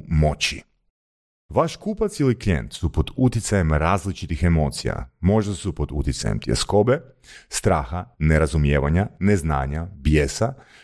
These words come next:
čak i alkoholnih pića i droga. Morate naučiti pažljivo čitati ljude. Stara samurajska poslovica glasi: „Ako ne poznaješ sebe,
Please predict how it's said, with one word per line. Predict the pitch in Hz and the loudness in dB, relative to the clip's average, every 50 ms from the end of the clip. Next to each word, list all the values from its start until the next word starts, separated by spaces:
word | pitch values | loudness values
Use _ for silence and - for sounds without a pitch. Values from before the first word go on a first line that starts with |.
| _ _ | _ _
čak | - - 180 180 175 - | -2 0 2 0 2 2
i | 113 104 | 2 2
alkoholnih | 101 104 101 - - 82 110 117 104 92 - | 4 2 0 -2 -6 -4 0 0 0 0 0
pića | - 76 69 - - 98 | 0 0 0 2 2 2
i | 104 | 4
droga. | 110 127 139 127 87 69 - - - _ _ _ _ _ _ _ _ _ _ _ _ _ - | 4 4 4 2 2 -2 -6 -14 -18 _ _ _ _ _ _ _ _ _ _ _ _ _ 0
Morate | 120 160 190 185 175 - 123 | 2 4 4 2 2 2 2
naučiti | 107 98 113 151 147 - - - 90 80 - | 2 4 2 2 0 -2 -4 -4 -4 -4 0
pažljivo | - 113 120 117 104 92 101 90 85 73 | 2 2 2 2 2 0 0 0 0 -2
čitati | - - 78 73 76 - - 73 | -2 -2 -2 -2 0 0 0 0
ljude. | 71 76 71 60 50 - - - _ _ _ _ _ | 2 2 0 0 -2 -4 -8 -10 _ _ _ _ _
Stara | - - - - 139 143 143 139 120 107 | -10 -2 2 4 4 4 4 2 -2 -6
samurajska | - - 104 90 82 82 87 95 98 95 - - 101 | -2 0 2 4 4 4 4 2 2 0 -2 -4 -6
poslovica | 90 - - 90 80 76 - 82 73 73 - - | -6 -2 0 0 0 0 0 -2 -2 0 0 0
glasi: | 73 73 78 73 65 58 - - - 62 - _ _ - - - - - - | 2 2 2 2 0 -2 -8 -16 -18 -20 -20 _ _ -20 -20 -20 -20 -10 -4
„Ako | - 80 78 78 - 82 | -2 -2 0 0 0 0
ne | 76 78 73 | 2 2 2
poznaješ | - - 123 160 170 139 131 170 156 127 - - | 2 4 4 4 4 4 2 0 -2 -2 -2 -4
sebe, | - - 143 147 135 98 80 | -2 0 2 2 2 0 -2